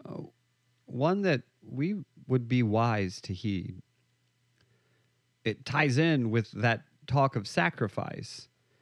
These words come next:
'Cause as we examine our lives, are there things that we're willing to sacrifice for? Will we sacrifice our time every week for a ball game? Do, sure,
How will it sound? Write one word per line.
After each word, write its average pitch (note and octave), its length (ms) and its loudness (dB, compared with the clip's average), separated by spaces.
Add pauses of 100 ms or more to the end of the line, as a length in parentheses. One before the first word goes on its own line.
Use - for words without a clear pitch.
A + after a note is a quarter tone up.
(1040)
'Cause D#3 160 6
as D3+ 120 6
we G3 140 8
examine E3+ 440 8
our C#3 120 6
lives, A#2 340 6
are B2+ 120 8
there C#3+ 160 6
things E3 340 4
that E3 80 2
we're C3+ 180 6
willing C3 340 6
to F3 120 2
sacrifice F3+ 640 -2
for? G3 360 -2 (2000)
Will D3 180 8
we F#3+ 140 4
sacrifice F#3 640 2
our E3 100 4
time D#3+ 320 2
every D3+ 220 4
week D3+ 260 2
for C3+ 140 4
a A2+ 40 6
ball A2+ 240 4
game? D#3 300 -2 (2750)
Do, B2+ 560 6
sure, F3 500 6